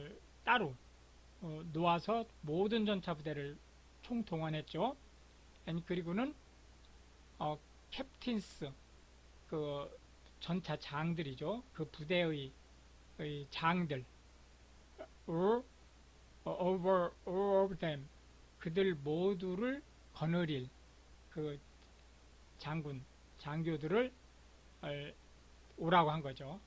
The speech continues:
소집했어요. And, 그리하여 저보아 여호와께서 할든드, 완악하게 함으로 더 할드 페레오, 어, 왕, 그 바로의 왕.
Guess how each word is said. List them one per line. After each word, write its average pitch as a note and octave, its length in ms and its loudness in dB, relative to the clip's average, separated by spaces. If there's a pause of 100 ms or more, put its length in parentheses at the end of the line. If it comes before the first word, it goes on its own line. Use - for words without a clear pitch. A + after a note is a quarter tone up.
(140)
소집했어요. F3 640 -6 (1300)
And, F3 320 -2 (800)
그리하여 F3+ 680 6
저보아 E3+ 520 2 (140)
여호와께서 F3+ 800 2
할든드, F3+ 600 0 (840)
완악하게 E3+ 560 0
함으로 G3 580 2 (100)
더 D#3+ 160 -2
할드 F3 480 -2
페레오, G3+ 580 2 (1040)
어, D3 240 -6 (220)
왕, E3+ 440 4 (160)
그 E3 200 -4 (180)
바로의 D#3+ 480 2
왕. B2 180 -8